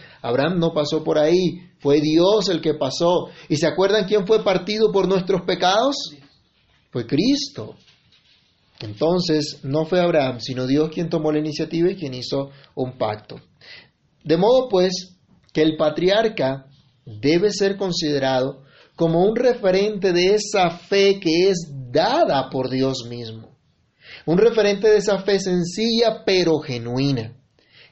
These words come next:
que acepta lo que Dios dice,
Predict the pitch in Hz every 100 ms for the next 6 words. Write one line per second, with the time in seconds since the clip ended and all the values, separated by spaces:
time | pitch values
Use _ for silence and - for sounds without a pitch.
0 | - 135 117 113 113 - 170 190 180 135
1 | - 135 123 - _ _ 135 135 135 127
2 | 117 127 139 156 180 - - _ 147 131
3 | 156 151 - 110 -